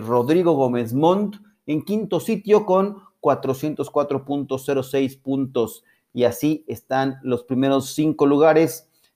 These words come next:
Eh, el buen Katsuo y con su gran apuesta del monstruo de tres cabezas que se quedó sin dos de ellas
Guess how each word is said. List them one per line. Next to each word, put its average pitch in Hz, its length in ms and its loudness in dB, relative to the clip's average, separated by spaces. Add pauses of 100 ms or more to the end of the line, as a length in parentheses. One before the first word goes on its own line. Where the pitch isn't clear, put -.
Eh, 113 1160 -2 (540)
el 120 80 -6
buen 160 160 2
Katsuo 156 400 2
y 135 60 4
con 123 200 -2
su 110 100 -8
gran 139 220 0
apuesta 120 960 0
del 113 360 -2
monstruo 131 360 -2
de 110 60 0
tres 127 200 -8
cabezas 127 360 -6
que 104 100 -20
se - 120 -14
quedó 117 220 -2
sin 107 260 -10
dos 120 220 0
de 123 120 0
ellas 123 440 0